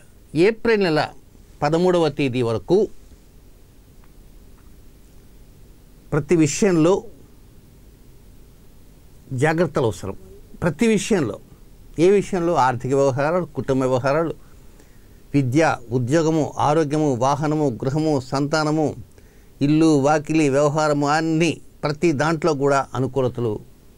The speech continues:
జాగ్రత్తలు తీసుకోవాలి. అంటే, జాగ్రత్తలు తీసుకుంటే కదా అనుకూలతలు వచ్చేది. జాగ్రత్తలు తీసుకోలేకపోతే ప్రతికూలతలు వస్తుంటాయి. సోదరులతో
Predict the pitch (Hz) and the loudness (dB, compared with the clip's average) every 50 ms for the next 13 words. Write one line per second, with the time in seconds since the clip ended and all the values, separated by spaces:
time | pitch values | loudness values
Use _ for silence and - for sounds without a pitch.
0 | - - - - - 113 127 135 143 131 147 127 - - 107 95 - - - - | -20 -20 -20 -20 -8 -4 -2 -2 0 -2 -2 -4 -4 -8 -8 -8 -10 -16 -20 -16
1 | - 98 95 - - - 98 - - - - - - - 135 156 196 151 123 135 | -14 -14 -14 -14 -12 -12 -12 -12 -12 -16 -20 -20 -10 -8 -4 -4 -2 -2 0 -2
2 | 151 160 190 175 - 190 160 160 190 180 - - 196 180 202 185 190 170 156 156 | 0 -2 -2 -2 -2 -2 0 0 -2 -4 -2 -4 -2 0 2 2 2 2 0 0
3 | 147 151 180 165 147 156 147 135 127 - 156 113 92 87 85 - - - - - | 0 0 0 0 0 0 -2 -2 0 -2 -2 -4 -4 -6 -12 -16 -20 -20 -20 -20
4 | - - - - - - - - - - - - - - - - - - - - | -20 -20 -20 -20 -20 -20 -20 -20 -20 -20 -20 -20 -20 -20 -20 -20 -20 -20 -20 -20
5 | - - - - 170 185 196 208 208 220 208 170 175 202 196 - - 208 208 208 | -20 -16 -4 -2 0 0 0 0 0 0 0 0 0 0 -2 0 0 0 2 2
6 | 208 208 208 277 277 339 - - 196 - 170 180 175 135 117 120 101 - - - | 0 0 -2 -2 -2 -2 -2 -2 -4 -2 0 0 0 0 0 -4 -4 -6 -8 -12
7 | 85 - - - - - - - - - - - - - - - - - - - | -12 -12 -14 -16 -16 -18 -20 -20 -20 -20 -20 -20 -20 -20 -20 -20 -20 -20 -20 -20
8 | - - - - - - - - - - - - - - - - - - - - | -20 -20 -20 -20 -20 -20 -20 -20 -20 -20 -20 -20 -20 -20 -20 -20 -20 -20 -18 -4
9 | - 170 165 156 165 165 160 143 - 165 131 104 | 0 0 2 2 2 0 0 0 0 0 0 0